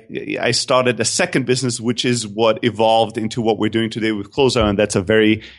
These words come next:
very successful business that's a ton of fun to run.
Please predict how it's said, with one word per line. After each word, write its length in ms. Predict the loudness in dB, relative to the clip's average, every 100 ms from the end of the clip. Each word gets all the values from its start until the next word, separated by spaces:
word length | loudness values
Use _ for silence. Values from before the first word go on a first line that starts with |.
| -4
very 320 | 2 4 4
successful 560 | 2 0 0 0 0
business 320 | 2 2 2 2
that's 180 | 2
a 100 | 0
ton 220 | -4 -2 -4
of 100 | -2
fun 160 | -2
to 100 | 0
run. 240 | 0 0